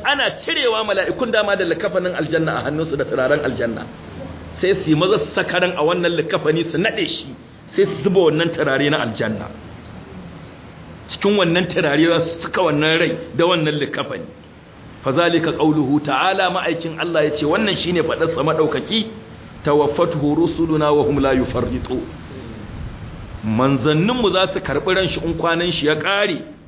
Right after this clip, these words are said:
Allah ya ce, kuma ba sa yin sakaci. Annabi ya ce, "Wa yakhruju min haka atyab nafhati miskin wajadta ala wajhil ard." Amma aikin Allah ya ce, wani ƙanshi mai daɗi, suna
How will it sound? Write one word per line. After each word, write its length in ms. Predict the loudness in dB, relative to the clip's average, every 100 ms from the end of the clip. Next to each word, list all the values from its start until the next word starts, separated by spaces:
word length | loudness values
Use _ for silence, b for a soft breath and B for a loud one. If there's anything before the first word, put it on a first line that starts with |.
| -20 -20 -10
Allah 220 | -4 0 0
ya 60 |
ce, 140 | 0 -2
kuma 240 | 0 0
ba 160 | 2 0
sa 140 | 0
yin 140 | -2 -4
sakaci. 500 | -8 -14 -12 -14 -14 -14 -14 -14 -18 -18 -18 -18 -18 -18 -18 -18 B B B
Annabi 420 | -2 2 2 2
ya 80 | 0
ce, 140 | 2 2
"Wa 200 | 4 4
yakhruju 480 | 2 0 -2 -2 -2
min 140 | -2
haka 340 | 0 0 0 -2 -2
atyab 360 | -2 -2 -2 0
nafhati 480 | -2 0 -2 0 0
miskin 320 | -2 -4 0
wajadta 400 | 2 2 0 0 0
ala 200 | 2 4
wajhil 380 | 4 4 0 0
ard." 300 | -4 -6 -16 -20 -20 -20 -20 -20 -20 -18 -14 -2
Amma 160 | 0 2
aikin 320 | 0 0 -2
Allah 300 | -2 2 2
ya 100 | 2
ce, 140 | 2 2
wani 280 | 4 2 2
ƙanshi 520 | 0 0 0 0 2
mai 180 | 4 4
daɗi, 600 | 4 2 2 -4 -6 -8 -14 -20 -20 -20 -20 -20 -8
suna 380 | 0 2 4